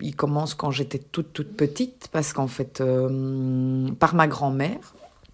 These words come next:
euh, maternelle en Espagne, euh, on n'avait pas vraiment de télé.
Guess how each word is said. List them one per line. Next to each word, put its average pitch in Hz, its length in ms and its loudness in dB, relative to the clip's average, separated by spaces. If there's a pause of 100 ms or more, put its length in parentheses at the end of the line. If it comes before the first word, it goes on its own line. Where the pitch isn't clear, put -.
(240)
euh, 143 140 0
maternelle 139 640 0
en 147 140 -2
Espagne, 160 560 -2
euh, 143 100 0 (960)
on - 40 -6
n'avait 131 180 4
pas 175 220 2
vraiment 160 320 0
de 151 100 -2
télé. 190 920 4